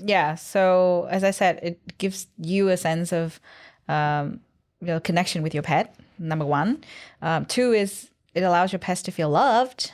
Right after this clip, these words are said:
And three, it feels like a family routine. And I think this is, like, you know, love that for you, no matter if you live alone or if you live with other people, it's,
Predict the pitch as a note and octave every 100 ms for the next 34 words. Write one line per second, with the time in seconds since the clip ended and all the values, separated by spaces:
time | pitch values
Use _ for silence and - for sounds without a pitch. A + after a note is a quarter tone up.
0 | - D#3 E3 D#3+ D#3 D#3+ G3 - D4+ C#4
1 | C4+ C4+ G#3+ F#3+ D#3+ E3 D#3+ D#3 C#3 -
2 | D3+ - A#2+ E3+ E3+ G#2 E3 - D#3+ -
3 | - - - - - - D#3+ D3+ - _
4 | _ G3 E3 D#3+ E3 C3+ B2+ - - E3
5 | D#3 D#3 D#3 - - D3+ F3 E3+ E3 E3
6 | D#3+ E3 D#3+ E3 D#3+ D#3 - E3 E3+ D#3+
7 | E3 D#3+ D#3 D#3+ D#3+ D#3+ D#3+ E3+ D3+ D3+
8 | D3 A#3+ A#3 A#3 G#3+ E3+ - -